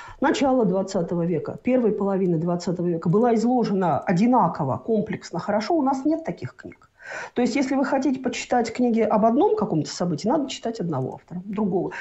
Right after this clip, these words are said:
А вообще лучше всего, конечно, работать с источником. Но я понимаю, что если человек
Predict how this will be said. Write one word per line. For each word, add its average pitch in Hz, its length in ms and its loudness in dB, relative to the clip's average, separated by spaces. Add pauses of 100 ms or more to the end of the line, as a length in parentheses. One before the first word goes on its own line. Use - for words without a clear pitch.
(180)
А 214 80 4
вообще 277 240 2
лучше 381 360 2
всего, 170 360 -2
конечно, 277 760 -2
работать 185 400 0
с - 60 -6
источником. 175 580 -4
Но 185 60 0
я 233 120 2
понимаю, 262 600 2
что - 220 -6
если 185 300 -4
человек 185 540 -8